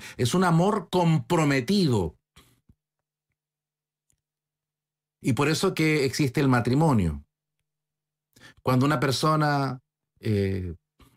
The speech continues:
anda con una mujer, con otra y con otra y con otra, eh, y pasa los años y siguen ese ritmo de vida con una, con otra,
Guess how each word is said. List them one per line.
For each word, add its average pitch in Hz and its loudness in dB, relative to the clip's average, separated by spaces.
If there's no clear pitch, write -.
anda 135 0
con 127 0
una 139 2
mujer, 127 -2
con 120 0
otra 135 0
y 120 0
con 113 2
otra 131 0
y 120 -4
con 117 2
otra, 131 -2
eh, 98 0
y 131 0
pasa 143 -2
los 131 0
años 143 0
y 135 -2
siguen 143 0
ese 131 0
ritmo 135 2
de 120 2
vida 135 0
con 120 0
una, 135 2
con 117 2
otra, 135 0